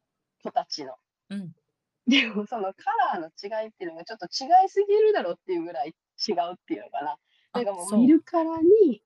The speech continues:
Speaker 2: うん。
Speaker 1: あの、あん、ちょっとス-、ステレオティピカルに言うと、なんか「絶対あんたら勉強できへんやろ」みたいな、<laughs> あの、
Speaker 2: うんうんうんうん。
Speaker 1: 子たち体格はすっごい良くて、
Speaker 2: うんうんうんうん。
Speaker 1: あ、なんかあの、すごいなんか、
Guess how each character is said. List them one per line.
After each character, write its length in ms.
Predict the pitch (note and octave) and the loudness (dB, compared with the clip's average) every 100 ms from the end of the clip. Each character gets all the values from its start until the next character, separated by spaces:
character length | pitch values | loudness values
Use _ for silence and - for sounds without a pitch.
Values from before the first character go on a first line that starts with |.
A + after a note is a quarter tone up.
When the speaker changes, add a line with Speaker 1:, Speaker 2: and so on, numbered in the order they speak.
| E3+ | -10
Speaker 2:
う 40 | |
ん。 20 | |
Speaker 1:
あ 40 | A#3 | -10
の、 460 | - D3 C#3+ C#3+ _ _ _ _ _ _ _ _ _ | -10 -12 -14 -16 _ _ _ _ _ _ _ _ _
あ 140 | G#3 | -8
ん、 40 | G3+ | -8
ち 60 | - _ - G#3+ | -8 _ -16 -16
ょ 20 | |
っ 60 | - | -16
と 100 | D#3+ D#3+ A2+ - - | -14 -12 -14 -16 -14
ス-、 320 | - - - | -12 -14 -12
ス 40 | |
テ 140 | - B3 | -4 -2
レ 120 | A3+ | -2
オ 80 | G#3+ | -6
テ 140 | - | -12
ィ 20 | |
ピ 120 | G#3+ E4+ | -18 -16
カ 140 | - | -14
ル 80 | D3 | -14
に 180 | C#3+ D3 | -14 -16
言 100 | - | -18
う 40 | |
と、 120 | - | -18
な 140 | C#4+ D#4 | -16 -16
ん 60 | |
か 100 | D4+ | -16
「絶 160 | C#4+ G4 _ | -16 -16 _
対 260 | - F4+ E4+ | 2 4 2
あ 80 | - | -4
ん 80 | G3 | -6
た 120 | - | -6
ら 180 | F3 D3+ C#3 | -8 -10 -12
勉 200 | E3+ E3+ | -12 -10
強 160 | F3 | -10
で 120 | E3 | -10
き 120 | F#3 F#3+ | -10 -12
へ 120 | D#3 | -14
ん 40 | |
や 100 | D3 | -14
ろ」 80 | D3 - | -14 -16
み 80 | - | -2
た 140 | - | -2
い 60 | D3 | -2
な、 140 | - - | -10 -16
<laughs> 160 | _ - | _ -4
あ 140 | - | 0
の、 60 | D4+ | 4
Speaker 2:
う 0 | |
ん 60 | D4 | 4
う 40 | |
ん 40 | |
う 80 | D4 | 4
ん 160 | E4 F4+ E4+ | 4 4 2
う 20 | |
ん。 100 | E4+ | 0
Speaker 1:
子 120 | - | -2
た 320 | D4+ C#4+ C4+ C4 | -4 -2 -4 -6
ち 200 | A3+ A3 | -6 -2
体 200 | - D#4+ | -2 -2
格 280 | - D#5+ F#4+ | -2 -2 2
は 120 | D#4 | 0
す 320 | - _ G#3+ | -2 _ -6
っ 60 | G#3+ - - | -4 -4 -6
ご 100 | B3+ | -8
い 60 | |
良 100 | G3 | -10
く 140 | G#3 - _ _ | -12 -18 _ _
て、 160 | - G#3 | -6 -4
Speaker 2:
う 100 | D4+ | -6
ん 40 | |
う 0 | |
ん 60 | D#4+ | -8
う 340 | A3+ C4+ C4+ A#3 C4 | -8 -6 -8 -8 -8
ん 40 | A3 | -4
う 20 | |
ん。 20 | |
Speaker 1:
あ、 60 | A#3+ | -2
な 180 | B3 A3+ | 0 -2
ん 80 | |
か 140 | A#3 G3+ | -6 -10
あ 60 | |
の、 220 | E3+ E3+ - _ _ _ _ _ _ _ _ _ | -8 -10 -14 _ _ _ _ _ _ _ _ _
す 520 | - - C4 C#4+ A#3+ | -10 2 4 4 2
ご 160 | C#4 | 0
い 100 | D#4+ | -4
な 120 | B3+ A3 | -4 -6
ん 100 | G#3 | -8
か、 340 | - E3 - | -6 -8 -8